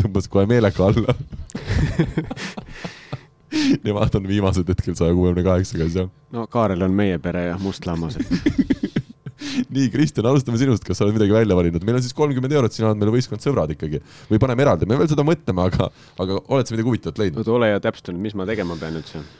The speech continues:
Speaker 1: Kolmkümmend eurot mänguraha on meil igas saates, see on selline tõesti visuaalne. Seda me pä-, pä-, tegelikult kuskil ei pane, olgu siis, äh, öeldud ka võrkpallisõppedele, aga ükskõik mida vaatad, äh, ütled meile koefitsienti, ütled mängu, mille peale sina näed, et
Speaker 2: Äkki
Speaker 1: võiks
Speaker 2: keegi teine alustab, ma ei ole kunagi elus
Speaker 1: Jaa.
Speaker 2: Pahvi lehel käinud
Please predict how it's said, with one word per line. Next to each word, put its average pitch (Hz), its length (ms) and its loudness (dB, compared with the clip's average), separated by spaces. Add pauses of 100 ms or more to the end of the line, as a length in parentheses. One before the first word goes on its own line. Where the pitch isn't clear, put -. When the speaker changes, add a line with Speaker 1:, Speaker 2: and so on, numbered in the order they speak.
Speaker 1:
Kolmkümmend 175 380 4
eurot 151 180 2
mänguraha 147 380 4
on 95 100 0
meil 101 140 2
igas 101 220 0
saates, 117 340 0
see 117 80 2
on 107 60 0
selline 113 260 4 (180)
tõesti 110 280 0 (120)
visuaalne. 110 520 2 (120)
Seda 101 280 2
me 98 120 4
pä-, - 360 -4
pä-, 110 160 0 (100)
tegelikult 117 380 2
kuskil 98 260 2
ei 98 60 0
pane, 95 200 2
olgu 80 220 2
siis, 85 160 -2 (100)
äh, 85 300 4 (180)
öeldud 90 300 2
ka 104 140 4 (680)
võrkpallisõppedele, 85 580 0
aga 101 160 2
ükskõik 180 360 0
mida 160 180 4 (160)
vaatad, 110 480 0
äh, 90 240 4
ütled 104 220 -2
meile 113 160 2
koefitsienti, 101 580 0
ütled 98 180 -4
mängu, 113 300 2 (100)
mille 87 220 2
peale 87 320 4 (320)
sina 92 260 -2
näed, 85 220 2
et 120 100 0
Speaker 2:
Äkki 85 140 2
Speaker 1:
võiks 120 100 -6
Speaker 2:
keegi 120 220 2
teine 117 140 4
alustab, 101 280 0
ma 107 140 4
ei 104 60 4
ole 95 100 0
kunagi 104 320 2
elus 90 260 -2
Speaker 1:
Jaa. 143 160 4
Speaker 2:
Pahvi 101 220 0
lehel 104 240 0
käinud 101 340 2